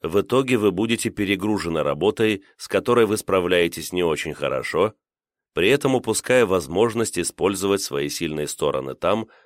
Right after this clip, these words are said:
где вы могли бы проявить себя наилучшим образом. Размышления. Тигр, хоть и умеет отлично плавать, никогда не сравнится в плавании с акулой.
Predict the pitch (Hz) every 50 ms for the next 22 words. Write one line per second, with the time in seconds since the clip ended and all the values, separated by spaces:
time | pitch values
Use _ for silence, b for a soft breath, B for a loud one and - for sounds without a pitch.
0 | b b _ - 90 78 82 92 85 71 95 127 139 135 117 82 87 98 110 127
1 | 127 - - 85 80 76 67 73 101 - - - 113 104 104 104 90 - _ _
2 | _ _ _ - 101 107 110 107 95 76 71 73 73 - - 85 92 101 87 -
3 | 71 71 62 67 64 55 50 - _ _ _ _ _ _ _ _ _ _ _ _
4 | _ _ _ _ _ _ _ _ _ _ _ _ - 78 101 104 131 151 143 -
5 | - 73 65 62 64 64 60 57 - - _ _ _ _ _ _ _ _ _ _
6 | _ _ _ _ _ _ _ _ _ - - - 170 139 107 90 - - - -
7 | _ _ _ _ _ - - 113 113 113 - - 101 110 110 110 107 104 95 87
8 | 78 - 85 76 - 85 85 73 - - 73 69 64 - 73 85 101 110 113 120
9 | 110 - - _ _ _ _ _ - 95 110 113 110 - 104 87 76 71 80 98
10 | 120 131 127 120 - 92 82 78 67 71 87 110 110 - 120 110 - - - 71
11 | 73 76 78 76 78 78 78 78 78 78 - - - 90 87 85 - - 107 101
12 | 82 73 67 65 58 - -